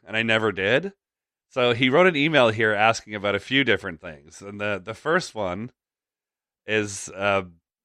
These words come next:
have you ever thought about doing a live show?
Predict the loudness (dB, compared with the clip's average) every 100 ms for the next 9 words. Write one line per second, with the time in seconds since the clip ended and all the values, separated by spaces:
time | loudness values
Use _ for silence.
0 | _ _ -12 -2 -2 0 2 4 4 4
1 | 2 4 0 2 -2 0 2 4 4 0
2 | -2 6 6 6 2